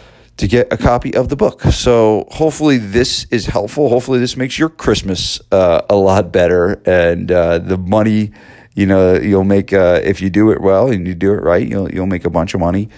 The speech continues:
uh, from this process. And the cool thing is you'll now have something that you can use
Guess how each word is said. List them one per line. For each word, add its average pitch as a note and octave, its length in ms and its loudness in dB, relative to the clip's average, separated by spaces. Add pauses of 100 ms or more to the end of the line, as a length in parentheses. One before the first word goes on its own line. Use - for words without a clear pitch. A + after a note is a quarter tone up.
(320)
uh, F2+ 220 2
from F#2 360 -2
this F#2 140 -2
process. F#2+ 420 0
And - 140 -4
the G2 60 -2
cool C#3 200 0
thing G2+ 200 0
is F#2 240 0 (380)
you'll G#2 240 2
now G#2 220 4
have G2+ 140 2
something F#2+ 320 0
that F#2+ 120 -2
you G2 180 -2
can F2 320 -4
use F#2+ 300 0